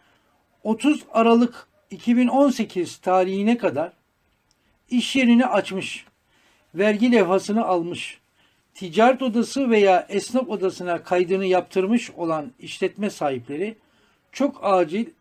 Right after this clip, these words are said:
ivedi bir şekilde koskeb'in veri tabanına kobi girişi yapıp derslerde birlikte örneğini yapmış olduğumuz iş planının sisteme yükleyip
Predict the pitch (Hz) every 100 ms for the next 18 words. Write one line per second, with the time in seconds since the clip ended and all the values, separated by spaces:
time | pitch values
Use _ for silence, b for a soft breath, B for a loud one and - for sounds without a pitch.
0 | 208 196 214 233 262 220 170 - 156 147
1 | 139 196 214 _ _ _ _ _ - 240
2 | 262 269 240 247 220 226 247 226 202 190
3 | 185 208 247 - _ _ _ _ _ -
4 | 262 269 247 190 208 - 175 175 175 277
5 | - _ _ _ _ _ _ - 196 202
6 | - 226 226 262 202 233 233 233 - 262
7 | 220 220 220 220 233 233 220 220 247 185
8 | 190 190 170 190 185 196 175 - _ _
9 | 262 233 - 190 180 180 233 233 b b
10 | b b - - 214 - 220 240 226 170
11 | - 208 254